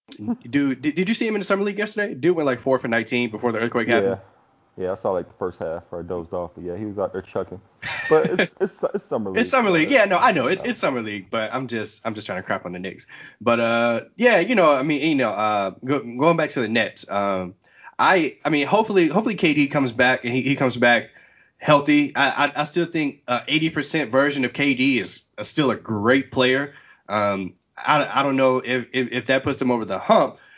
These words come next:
Speaker 2: but they would be my favorites in the East two years from now, um, especially with Kawhi moving to, to the Clippers. Like, I, I don't really see a team that can beat them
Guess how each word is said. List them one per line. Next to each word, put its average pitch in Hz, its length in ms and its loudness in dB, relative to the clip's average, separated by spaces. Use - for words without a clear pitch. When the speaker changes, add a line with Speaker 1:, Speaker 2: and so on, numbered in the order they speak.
Speaker 2:
but 117 440 -2
they 123 260 2
would 139 120 2
be 135 120 4
my 127 220 2
favorites 127 340 -2
in 123 100 -2
the 113 80 -2
East 120 300 0
two 123 80 2
years 135 260 4
from 113 140 -6
now, 98 320 -2
um, 98 480 0
especially 156 360 0
with 131 140 2
Kawhi 123 300 4
moving 117 460 0
to, 113 300 0
to 123 140 -2
the 104 60 -4
Clippers. 101 380 -2
Like, 98 140 -2
I, 107 160 0
I - 40 0
don't 123 260 2
really 123 160 0
see 113 160 -2
a 113 60 0
team 117 440 -2
that 117 200 0
can 104 260 -4
beat 147 240 2
them 107 280 -2